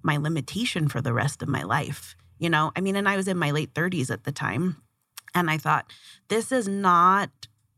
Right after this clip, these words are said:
this is not where I want my story to end. I don't want my story to end with me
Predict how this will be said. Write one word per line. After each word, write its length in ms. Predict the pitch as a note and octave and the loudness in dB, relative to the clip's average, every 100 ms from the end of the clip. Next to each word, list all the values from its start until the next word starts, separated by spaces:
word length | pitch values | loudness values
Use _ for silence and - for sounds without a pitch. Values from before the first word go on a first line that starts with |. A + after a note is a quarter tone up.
| _ _ _ _ _ - - | _ _ _ _ _ -18 -4
this 200 | F3 F#3 | -2 -2
is 140 | G#3 F#3 | -2 2
not 220 | E3+ F3 | 2 4
where 100 | E3 | 2
I 100 | D#3 | 2
want 160 | D3+ | 0
my 120 | C#3+ D#3 | 0 -2
story 340 | D#3 D3 D3 | 0 -2 -2
to 180 | - - | -4 -4
end. 260 | - C#3+ - | -4 -4 -2
I 100 | E3 | -4
don't 280 | D3+ D#3 - | 0 -4 0
want 180 | E3 D#3+ | -2 0
my 120 | E3+ | -4
story 480 | - D#3+ D#3+ D3+ D3 | -2 -2 0 0 -4
to 220 | - D#3 | -4 0
end 280 | C#3+ F3 D#3+ | 0 0 -2
with 180 | D3 | -2
me 540 | D#3+ D#3+ D#3+ D#3+ E3+ | 0 0 2 2 0